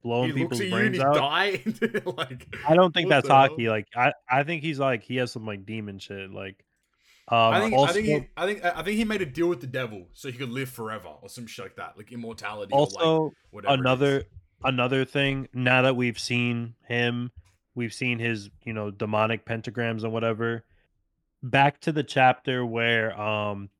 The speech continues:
Speaker 1: they first revealed that, like, in the throne room,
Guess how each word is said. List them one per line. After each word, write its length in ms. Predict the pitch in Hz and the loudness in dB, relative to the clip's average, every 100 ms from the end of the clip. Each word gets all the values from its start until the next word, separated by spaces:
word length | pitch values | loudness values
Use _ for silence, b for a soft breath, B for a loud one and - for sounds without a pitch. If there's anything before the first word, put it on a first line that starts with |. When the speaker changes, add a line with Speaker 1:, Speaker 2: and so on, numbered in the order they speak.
| _ | _
Speaker 1:
they 200 | 113 110 | -4 -4
first 360 | 104 117 110 - | -2 -4 -4 -4
revealed 420 | 107 104 107 110 | -6 -2 -2 2
that, 340 | 117 117 101 | 4 4 2
like, 240 | 113 107 - | -4 -6 -8
in 220 | 113 110 | -8 -6
the 240 | 104 104 101 | -6 -6 -6
throne 260 | 117 120 123 | -2 -2 0
room, 300 | 127 127 | 0 -2